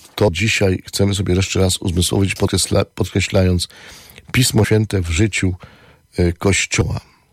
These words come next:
A więc zbiór ksiąg napisanych pod natchnieniem Ducha Świętego,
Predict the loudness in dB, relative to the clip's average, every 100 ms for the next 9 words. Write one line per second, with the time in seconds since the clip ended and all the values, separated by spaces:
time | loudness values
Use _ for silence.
0 | _ _ _ _ _ -20 -20 _ _ -2
1 | 0 2 -2 -4 -10 _ _ -8 -4 0
2 | 2 2 0 -2 0 2 0 0 -2 0
3 | 0 2 2 0 -6 _ _ _ _ -2
4 | 0 2 -2 -2 -2 0 2 2 0 -2
5 | -2 0 0 0 0 -2